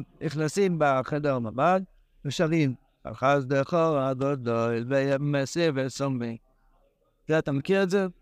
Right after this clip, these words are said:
מי שלא מכיר, אז ישיר, אה, ישיר, אה, "נינו בורא יאללה, בן מידס הרחמים, או אשרי אדם את לבו, אשרי יום שכחו לו." העיקר לעשות ריקוד.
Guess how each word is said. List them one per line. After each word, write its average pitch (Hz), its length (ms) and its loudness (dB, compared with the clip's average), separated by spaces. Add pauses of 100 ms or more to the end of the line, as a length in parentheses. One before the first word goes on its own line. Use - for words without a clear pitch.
(300)
מי 165 80 -4
שלא 175 240 2
מכיר, 208 420 0 (320)
אז 170 180 -2
ישיר, 180 440 2
אה, 143 400 0 (420)
ישיר, 147 460 2
אה, 127 340 2 (560)
"נינו 127 800 2
בורא 127 280 2 (460)
יאללה, 143 1080 2
בן 143 240 -2
מידס 143 540 0
הרחמים, 135 720 -2 (320)
או 180 220 4
אשרי 185 340 4
אדם 170 240 2
את 151 140 2
לבו, 147 380 0 (320)
אשרי 127 400 0
יום 147 680 2
שכחו 135 600 -2
לו." 151 120 0 (360)
העיקר 156 340 2
לעשות 165 360 2
ריקוד. 147 320 0